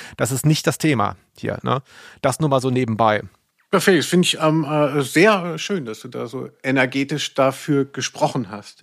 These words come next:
Speaker 2: Ich glaube, viele Leute haben das eben nicht auf dem Schirm, ne? Denken, das ist halt so ein bisschen der Kulturkampf auf Social Media. Die einen, äh, wollen jetzt, dass man das so sagt und ich möchte das aber gar nicht, weil ich habe das doch immer so gemacht.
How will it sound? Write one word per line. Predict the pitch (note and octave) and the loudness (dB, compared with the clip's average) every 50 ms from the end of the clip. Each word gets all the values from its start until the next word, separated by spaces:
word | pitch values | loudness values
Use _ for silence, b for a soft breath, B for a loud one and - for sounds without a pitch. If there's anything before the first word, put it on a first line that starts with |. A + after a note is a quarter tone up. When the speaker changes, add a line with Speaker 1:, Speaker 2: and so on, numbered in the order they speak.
| - F3+ | -20 -14
Speaker 2:
Ich | - - - | -12 -10 -2
glaube, | - D3 D#3 F3+ F3+ | 2 2 4 4 2
viele | - A3 G#3+ | 2 2 4
Leute | G3+ G3 G3 F3 D3+ | 4 4 4 4 2
haben | F#3 F#3+ F#3+ | 2 2 0
das | E3+ - | 0 -2
eben | D3 E3+ E3+ | -2 -2 0
nicht | F3 E3 - - | 0 -2 -2 -2
auf | E3 D#3+ - | -2 -2 -2
dem | - D#3+ D#3 D#3 D3 | 0 0 0 0 0
Schirm, | - - - A3+ A3 D#3 B2+ A#2+ B2 | 0 2 4 6 6 6 4 2 0
ne? | C#3 C#3+ C#3 | -2 -2 0
Denken, | C#3 D3 D3+ C#3+ D3+ | 0 0 0 0 -2
das | C#3+ C#3 B2 D#3+ | -4 -6 -4 -6
ist | D3+ - | -4 -2
halt | - C#3+ C#3 - | -2 -2 -2 -2
so | D3 | -4
ein | C#3+ C#3+ | -4 -4
bisschen | D3+ C#3+ - - D3+ C#3 C3 | -6 -6 -6 -4 -2 0 2
der | C#3 C3+ C3 | 2 0 0
Kulturkampf | - - D3 C#3 - - E3+ D#3+ D3+ - D3 D3+ D3 - | 0 -2 -4 -4 -2 0 0 0 2 0 -2 -4 -2 -4
auf | - C#3+ B2+ | -6 -8 -6
Social | - - D3+ D3+ C3+ D3+ D3 | -2 0 0 0 0 -2 -4
Media. | C#3 C#3+ D#3+ F3 D#3 C#3 D3 D3+ C#3 C3+ B B B B B - | -2 -2 -2 -2 0 2 4 4 4 4 B B B B B -4
Die | D3 D#3 | -2 2
einen, | C3+ C3+ C#3+ C#3+ D3 D3 D3 | 4 4 4 4 4 2 0
äh, | C3+ C3+ B2 | -2 -2 0
wollen | C3 C3+ C#3+ C#3 | 0 0 2 2
jetzt, | C#3 C3+ C3 - | 0 -2 -2 -2
dass | C#3+ C3+ - | -4 -4 -4
man | C3+ B2+ | -4 -2
das | B2+ B2 - - | -2 -2 -2 -2
so | C3+ C#3+ | -2 -2
sagt | C3+ C#3+ C3+ B2+ C3 C#3+ C#3 C3+ | 2 4 4 6 6 4 4 0
und | C3+ B2+ A2+ | -4 -8 -10
ich | C3 - - | -10 -12 -12
möchte | B2+ C3 - - E3+ | -14 -10 -6 -2 -2
das | E3 D#3+ - C#3+ | 0 -2 -2 0
aber | D3 C#3+ D3 | 0 2 2
gar | C#3 C#3+ C#3 D3+ D#3 | 4 4 4 4 4
nicht, | D3+ D3+ - | 0 -2 -4
weil | A#2+ A#2+ | -6 -6
ich | A#2+ - | -6 -8
habe | C3 - - | -10 -8 -8
das | C3+ B2 | -10 -8
doch | - B2 A2+ | -8 -6 -4
immer | A2 D#3+ D#3+ D#3 | -2 0 0 0
so | C#3+ D3+ | 0 0
gemacht. | C#3+ D3 C#3+ C#3 C#3+ C#3 - | 0 0 0 0 0 -2 -4